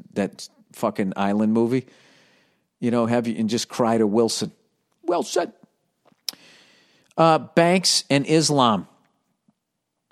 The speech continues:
Oh, this is interesting. Uh, I have no idea how the banks work. Okay. "Hi, hi, Bill. I've been listening to the M M podcast for a long time and always enjoy your rants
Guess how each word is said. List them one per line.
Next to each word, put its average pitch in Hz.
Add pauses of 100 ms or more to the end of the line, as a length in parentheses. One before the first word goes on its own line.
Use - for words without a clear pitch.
Oh, 123
this 98
is 120
interesting. - (140)
Uh, 92 (420)
I 123
have 120
no 101
idea 104
how 107
the 90
banks 90
work. - (1400)
Okay. -
"Hi, 151
hi, 190
Bill. 123
I've 151
been 165
listening 170
to 151
the 135
M 143
M 135
podcast 131
for -
a 120
long 123
time 120
and 110
always 110
enjoy 113
your 104
rants 104